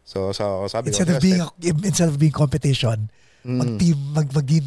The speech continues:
Speaker 2: teammates na lang tayo, parang ganun, yung dating.
Speaker 1: Mismo, parang
Speaker 2: Ah.
Speaker 1: sabi, team player na, wa-, kulang tayo ng beatmaker. Eh, kaya ko na kahit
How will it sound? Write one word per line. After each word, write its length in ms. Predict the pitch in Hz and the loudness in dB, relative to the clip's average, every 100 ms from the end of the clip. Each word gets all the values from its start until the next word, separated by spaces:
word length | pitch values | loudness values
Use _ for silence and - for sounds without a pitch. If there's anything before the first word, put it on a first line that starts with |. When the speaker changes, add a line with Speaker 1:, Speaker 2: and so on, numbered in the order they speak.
| 135 | 0
Speaker 2:
teammates 400 | 156 143 143 147 | 0 2 0 0
na 80 | 135 | -2
lang 80 | |
tayo, 160 | 123 123 | -2 -2
parang 240 | 117 117 | -2 -2
ganun, 240 | 107 110 123 | -2 0 0
yung 160 | 113 | -2
dating. 240 | 110 117 113 | -2 -2 -2
Speaker 1:
Mismo, 240 | 120 113 | -2 -2
parang 240 | 101 107 107 | -2 -2 -2
Speaker 2:
Ah. 80 | |
Speaker 1:
sabi, 80 | 113 107 | -4 -6
team 240 | 104 113 | -6 -6
player 240 | 104 110 113 | -2 0 0
na, 160 | 110 | -2
wa-, 80 | 104 | -2
kulang 320 | 104 123 120 | -2 -2 -2
tayo 160 | 120 113 | -2 -2
ng 160 | 117 110 | -4 -8
beatmaker. 640 | 110 117 110 95 95 90 _ _ _ _ _ _ | -10 -6 -6 -4 -6 -6 _ _ _ _ _ _
Eh, 320 | 101 104 98 | -4 -2 -2
kaya 160 | 101 | -2
ko 80 | 104 | -2
na 80 | 110 | -4
kahit 240 | 107 107 | -6 -6